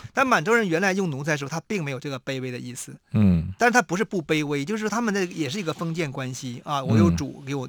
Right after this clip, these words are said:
Speaker 1: 有
Speaker 2: 是主仆的关系嘛。
Speaker 1: 主仆关系。对，这个主仆关系，我们想，像比如像英国的主仆就很明显，他既有层次分明的地位差别、阶级差别，但是又有一定的人格跟尊重权。好，
Speaker 2: 嗯。
Speaker 1: 这个我们看英国的这个主仆文化、
Speaker 2: 管家，嗯。
Speaker 1: 管家文化，完全是跟我们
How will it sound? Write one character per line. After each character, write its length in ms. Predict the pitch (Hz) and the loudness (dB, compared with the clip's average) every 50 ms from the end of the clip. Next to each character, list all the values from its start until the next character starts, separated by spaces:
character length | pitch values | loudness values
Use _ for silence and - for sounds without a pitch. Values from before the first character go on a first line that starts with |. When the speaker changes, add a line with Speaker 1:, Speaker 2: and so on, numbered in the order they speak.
| - - | -10 -12
Speaker 1:
有 120 | - 131 | -4 2
Speaker 2:
是 100 | - 139 | 4 4
主 240 | 127 - - 113 101 95 | 4 6 6 4 4 4
仆 260 | - - 98 98 117 | 2 0 0 2 4
的 160 | 117 120 107 | 6 6 6
关 240 | 98 107 98 98 98 | 6 6 6 6 6
系 80 | - | 6
嘛。 60 | - 95 | 6 6
Speaker 1:
主 40 | |
仆 40 | 90 | 6
关 140 | 82 73 67 | 6 4 2
系。 60 | 65 - _ - - - - - - | 0 -4 _ -14 -20 -20 -20 -6 0
对， 140 | - 196 196 | 2 2 4
这 80 | 302 | 4
个 80 | 311 240 | 4 2
主 120 | 202 170 | 2 0
仆 120 | 131 165 185 | -2 -2 -2
关 120 | 220 226 | 0 0
系， 80 | 233 226 | 2 2
我 60 | 180 | 0
们 140 | 139 135 147 | 0 -2 0
想， 180 | 165 135 127 - _ | -2 -2 -2 -4 _
像 240 | - - 214 202 160 | -2 0 0 0 0
比 80 | 151 | 0
如 60 | 151 | -2
像 280 | 156 - 202 190 170 175 - _ | -2 0 0 0 0 -2 -6 _
英 240 | - 220 233 233 240 | -6 -2 -2 0 0
国 120 | 190 175 135 | 2 0 0
的 80 | 131 | 0
主 160 | 131 160 143 | -2 -6 -6
仆 140 | - - 127 | -8 -8 -8
就 100 | 120 147 | -6 -6
很 80 | 139 127 | -4 -4
明 160 | 120 120 135 | -6 -6 -8
显， 240 | 131 - 135 123 - - - - - _ | -6 -6 -6 -6 -8 -14 -20 -20 -20 _
他 280 | - - 240 240 240 233 - - - _ - | -2 4 6 6 6 6 2 -6 -18 _ -8
既 140 | - 269 233 | -4 0 2
有 160 | 185 139 147 | 2 2 0
层 260 | - - - 139 139 | -4 -8 -6 -6 -6
次 160 | 147 - 180 | -4 -2 -4
分 140 | 147 - 175 | -2 -2 -2
明 160 | 170 151 127 | -2 -2 -4
的 80 | 131 131 | -6 -8
地 220 | - - 190 170 | -8 -6 -2 -2
位 100 | 151 143 | -2 -2
差 240 | - - 143 143 139 | -2 -4 -2 -2 -2
别、 240 | 139 - 123 120 127 | -2 -4 -8 -10 -8
阶 160 | - - 185 | -4 -4 -2
级 100 | 156 156 | -2 -2
差 240 | 139 - 151 143 139 | -2 0 2 2 2
别， 220 | 131 127 123 139 - - - - _ - | 0 -4 -8 -10 -14 -18 -20 -16 _ 2
但 120 | 254 233 | 2 2
是 80 | 220 240 | 4 4
又 80 | 247 | 4
有 60 | 202 151 | 4 4
一 40 | |
定 120 | 127 160 160 | 4 2 0
的 60 | 151 | 0
人 200 | 135 135 139 160 | 0 -2 -2 -2
格 160 | 151 139 120 | -2 -4 -4
跟 140 | 127 139 135 | -4 -4 -4
尊 160 | - 156 151 | -4 -4 -4
重 120 | 160 147 127 | -4 -4 -6
权。 300 | - - 131 135 165 - _ _ _ - 110 107 | -8 -8 -10 -12 -12 -20 _ _ _ -4 0 4
好， 100 | 104 - | 4 6
Speaker 2:
嗯。 20 | 185 | 6
Speaker 1:
这 80 | 240 | 6
个 140 | 247 214 180 | 4 4 4
我 40 | 151 | 4
们 100 | 135 131 | 2 2
看 160 | 143 165 165 | -2 0 0
英 100 | 180 190 | 2 0
国 100 | 190 170 | 0 0
的 100 | 143 139 135 | -2 -4 -4
这 100 | - 135 | -8 -8
个 100 | 131 - | -6 -2
主 80 | - 95 | 2 2
仆 20 | |
文 380 | 90 85 85 87 - 104 101 101 | 4 4 2 2 2 2 4 4
化、 180 | 85 76 - | 4 4 2
Speaker 2:
管 20 | 101 | 2
家， 20 | 95 | 2
嗯。 160 | 87 87 82 | 2 2 2
Speaker 1:
管 200 | 80 165 135 123 | 2 0 -2 0
家 220 | 127 180 175 170 | 2 2 4 4
文 120 | 160 139 131 | 4 2 -2
化， 180 | 147 170 147 135 | 0 0 0 0
完 160 | 131 135 160 | 0 -2 -2
全 140 | 175 190 160 | 0 -2 -2
是 120 | 151 170 | -2 -4
跟 260 | 151 - 165 160 156 | -2 0 0 0 0
我 60 | 151 131 | -2 -4
们 240 | 120 123 127 139 | -6 -8 -12 -14